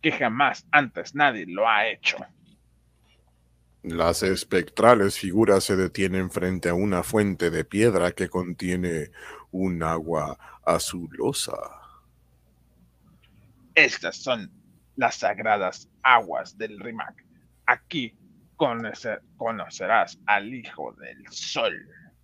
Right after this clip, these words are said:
Speaker 2: Calimán mira atento a aquella fuente, en donde aparece entre el brillo de las aguas el rostro de Comahue.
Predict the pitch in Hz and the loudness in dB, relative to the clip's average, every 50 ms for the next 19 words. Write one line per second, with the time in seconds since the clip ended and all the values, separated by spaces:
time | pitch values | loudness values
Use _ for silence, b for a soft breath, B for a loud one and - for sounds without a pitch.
0 | _ _ _ _ _ _ _ _ _ _ _ _ _ _ _ _ _ _ _ _ | _ _ _ _ _ _ _ _ _ _ _ _ _ _ _ _ _ _ _ _
1 | _ _ _ _ _ - 107 107 98 98 92 87 87 101 110 101 90 90 92 98 | _ _ _ _ _ 2 4 4 4 2 0 2 4 4 4 4 4 0 0 0
2 | 101 92 90 85 82 80 - 123 127 120 98 - 95 92 87 - 104 98 92 82 | 2 2 2 2 2 4 4 6 6 6 4 4 4 4 4 2 2 2 2 2
3 | - 123 139 135 113 - 85 76 - - - B B B B B B B _ 135 | 4 4 4 4 4 0 -4 -4 -6 -8 -14 B B B B B B B _ 4
4 | 127 123 117 117 113 110 107 104 - 104 101 107 113 110 - 107 104 104 104 - | 6 8 8 6 8 8 4 6 6 6 8 8 8 6 4 0 -2 -2 0 -2
5 | 98 101 95 90 98 113 107 98 101 92 92 90 87 85 - - 95 95 87 87 | -2 -2 -2 0 -2 -2 0 2 2 2 2 0 0 -2 0 2 2 2 2 2
6 | 87 85 78 - - B B B B B B B B _ 110 101 95 92 85 - | 0 0 -2 -4 -8 B B B B B B B B _ -2 -2 0 -2 -4 2
7 | - 143 156 117 - - - - 95 104 98 92 95 90 - - 101 90 85 87 | 6 6 6 6 6 0 -2 0 2 2 2 2 0 -2 0 0 0 0 2 0
8 | 82 80 82 120 139 127 90 82 | 0 2 8 8 8 8 8 2